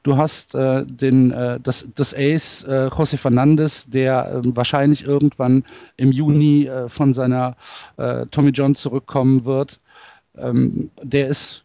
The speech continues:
ich glaub, vierundzwanzig oder dreiundzwanzig sogar erst. Ähm, du hast, äh, Alvarez, der ist vierundzwanzig. Osuna ist dreiundzwanzig. Yelich ist zweiundzwanzig.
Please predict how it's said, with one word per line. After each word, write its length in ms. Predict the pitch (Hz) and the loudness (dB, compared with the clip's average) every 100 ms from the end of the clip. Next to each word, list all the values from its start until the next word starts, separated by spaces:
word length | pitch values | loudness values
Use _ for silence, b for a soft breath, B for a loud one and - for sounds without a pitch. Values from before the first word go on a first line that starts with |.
| - | -20
ich 100 | - | -8
glaub, 320 | 123 127 - | -8 -8 -14
vierundzwanzig 1200 | - - - - 156 165 - 165 180 - 202 - | -20 -20 -16 -6 0 0 0 2 2 0 -8 -6
oder 180 | 127 120 | -6 -6
dreiundzwanzig 800 | - 151 160 127 110 107 - | 0 4 4 2 -2 -6 -8
sogar 360 | - 101 104 101 | -14 -10 -8 -8
erst. 360 | 104 110 - - B B B B | -8 -10 -10 -18 B B B B
Ähm, 460 | 127 127 127 - - 113 - _ | 0 4 4 2 -6 -18 -20 _
du 320 | 127 135 135 | -14 -6 0
hast, 360 | 135 143 - - | 0 0 -6 -6
äh, 220 | 131 131 131 | -2 -2 0
Alvarez, 540 | 165 165 120 113 113 | -2 0 0 -2 -4
der 120 | 135 | -6
ist 80 | 120 | -6
vierundzwanzig. 580 | - 120 107 117 110 117 | -6 -2 -2 -2 -6 -6
Osuna 640 | 160 - 190 190 143 110 | -6 -2 2 4 4 0
ist 200 | 110 123 | -6 -12
dreiundzwanzig. 880 | - 113 110 107 - 101 107 101 - B B B | -6 -4 -2 -4 -4 -4 -6 -8 -16 B B B
Yelich 360 | 139 196 180 | 0 2 2
ist 220 | 127 - - | -2 -8 -8
zweiundzwanzig. 920 | 117 104 110 - 107 107 110 107 - | -4 -2 -2 -4 -4 -4 -6 -14 -18